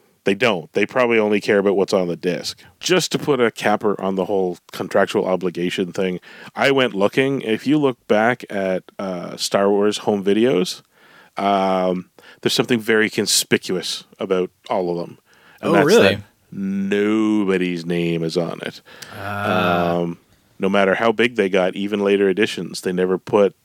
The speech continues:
Speaker 1: Mark Hamill, you know, 'cause it's in the contract. That never changed.
Speaker 2: Oh, that's
Speaker 1: They had,
Speaker 2: interesting.
Speaker 1: So the most they had is when the,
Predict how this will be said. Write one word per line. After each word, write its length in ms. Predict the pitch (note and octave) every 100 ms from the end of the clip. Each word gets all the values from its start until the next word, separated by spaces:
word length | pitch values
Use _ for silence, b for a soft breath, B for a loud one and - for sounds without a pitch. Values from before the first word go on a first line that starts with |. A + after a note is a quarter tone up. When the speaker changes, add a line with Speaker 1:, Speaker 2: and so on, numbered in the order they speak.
| _ -
Speaker 1:
Mark 180 | F2+ -
Hamill, 460 | F2+ F2 E2+ E2+ -
you 100 | G2
know, 140 | F2
'cause 360 | - G2 F2 - -
it's 140 | -
in 80 | G#2
the 60 | G#2+
contract. 520 | F#2+ F2+ F2 F2+ - -
That 180 | - G#2+
never 760 | G#2 F#2 F#2 F2+ F2+ F#2+ F#2 G2+
changed. 540 | - F2+ - - - -
Speaker 2:
Oh, 360 | G2 G2 A#2+ A#2
that's 220 | A2 A2
Speaker 1:
They 40 |
had, 60 | G2+
Speaker 2:
interesting. 500 | C#3+ A#2 A2 G2 F#2+ B B B B B
Speaker 1:
So 640 | - A2+ G2+ F#2+ F#2 F#2+ -
the 180 | A2+ G2
most 300 | G#2 B2+ -
they 120 | C3+
had 300 | A2+ G#2 G#2
is 240 | G2+ F#2+
when 160 | G#2+ G2
the, 120 | F#2+